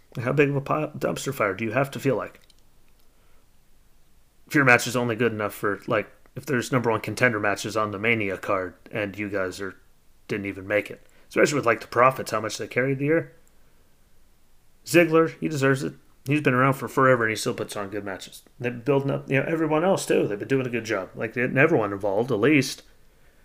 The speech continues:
Getting people involved so they mean something. And, like, that gets relegated. I'm sorry, if you think that deserves to be there,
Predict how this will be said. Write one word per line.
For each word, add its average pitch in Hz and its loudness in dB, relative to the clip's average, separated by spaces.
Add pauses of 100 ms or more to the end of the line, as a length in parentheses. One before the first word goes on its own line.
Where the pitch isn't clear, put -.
(140)
Getting 156 6
people 113 2
involved 107 2
so 127 0
they 117 4
mean 110 0
something. 117 2
And, 123 6
like, 117 4
that 117 6
gets 135 2
relegated. 151 6 (1200)
I'm 131 6
sorry, 110 8
if 95 0
you 127 0
think 120 0 (220)
that 120 6
deserves 107 2
to - -4
be 110 2
there, 101 4